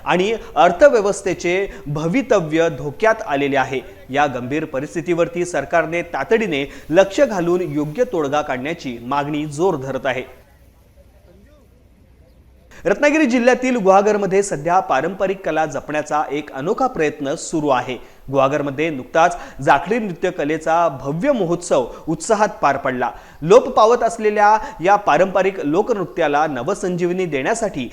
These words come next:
स्थानिक तरुणाई आणि ज्येष्ठ नागरिक मोठ्या उत्साहात पुढे सरसावले आहेत.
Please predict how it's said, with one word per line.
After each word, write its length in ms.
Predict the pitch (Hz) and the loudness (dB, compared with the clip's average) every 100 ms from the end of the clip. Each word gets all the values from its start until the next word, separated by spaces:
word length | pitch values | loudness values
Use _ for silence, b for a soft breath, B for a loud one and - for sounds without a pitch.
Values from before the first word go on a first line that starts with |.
| B - | B -4
स्थानिक 380 | 202 190 285 294 | 4 4 4 2
तरुणाई 500 | 233 214 202 196 202 208 B | 2 4 2 0 -2 -6 B
आणि 200 | 151 185 | 0 0
ज्येष्ठ 360 | 165 160 185 262 | 0 -2 0 0
नागरिक 460 | 214 147 147 170 | 0 -2 -2 -6
मोठ्या 400 | 151 135 135 170 | -8 -10 -6 -4
उत्साहात 580 | 165 135 - 240 165 135 - B B | -4 -4 0 2 2 0 -4 B B
पुढे 260 | 190 214 254 | 4 8 8
सरसावले 500 | 202 147 156 139 135 | 8 0 0 0 2
आहेत. 220 | 123 | 0